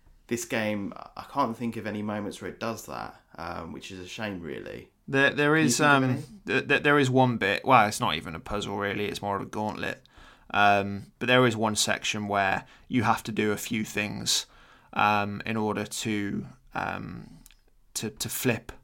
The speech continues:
Speaker 2: an environment, which you'll, you'll come up to at some point soon. Um, but they're, they're not puzzles as such. There's, there's another element that, that you're coming up to relatively soon as well,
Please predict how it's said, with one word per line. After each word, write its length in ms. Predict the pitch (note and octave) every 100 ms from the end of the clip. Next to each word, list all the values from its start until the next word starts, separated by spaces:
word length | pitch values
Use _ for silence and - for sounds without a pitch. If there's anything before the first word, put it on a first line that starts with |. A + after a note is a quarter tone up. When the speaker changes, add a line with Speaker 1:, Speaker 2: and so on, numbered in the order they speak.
| -
Speaker 2:
an 120 | - G#2
environment, 720 | G#2 G#2+ G#2 G2+ G2 G2 - -
which 220 | - -
you'll, 140 | G#2 D2+
you'll 120 | F#2+
come 180 | - G#2+
up 140 | G2+
to 140 | - G#2
at 80 | E2
some 220 | G#2+ G2
point 260 | - F2
soon. 380 | - G#2+ G2 F#2+ - - - - -
Um, 440 | - G2 G#2 G#2 G2+
but 180 | G#2+ F#2+
they're, 120 | A#2
they're 160 | A2+
not 200 | A#2 A#2
puzzles 400 | - G#2 F#2 F#2
as 100 | E2+
such. 280 | - G2+ -
There's, 180 | A2 G#2
there's 200 | G#2 G#2
another 260 | A2 G2+ G2+
element 340 | G2 G#2 F2+
that, 240 | G2 -
that 120 | - -
you're 120 | G2+
coming 240 | A2+ G#2+
up 140 | G#2+ -
to 180 | A2
relatively 440 | G#2 G2+ G2+ B2+ G#2
soon 280 | - G#2 G2+
as 120 | G#2+
well, 360 | G#2+ G2+ G2+